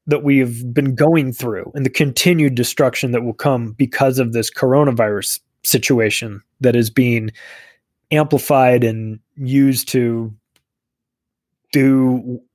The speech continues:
to put in any one of these maniacs'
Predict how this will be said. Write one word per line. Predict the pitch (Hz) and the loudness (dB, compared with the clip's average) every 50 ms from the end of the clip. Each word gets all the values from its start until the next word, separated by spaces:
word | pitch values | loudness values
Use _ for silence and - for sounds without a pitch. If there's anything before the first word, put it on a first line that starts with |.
| _ _ _ _ _ - 147 123 - | _ _ _ _ _ -18 -18 -14 -6
to | - 151 | -4 -4
put | 131 - - 143 135 | -2 0 0 2 2
in | 147 160 170 | 2 2 0
any | - 165 156 170 180 | -2 -2 -2 0 0
one | 175 156 156 170 165 | 2 2 0 0 0
of | 147 139 | 0 0
these | 139 131 127 110 110 | -2 -2 -2 -4 -8
maniacs' | 131 131 143 147 147 143 139 135 131 131 - - - - | -6 -4 -4 -2 -2 -2 -2 -2 -2 -4 -6 -6 -10 -10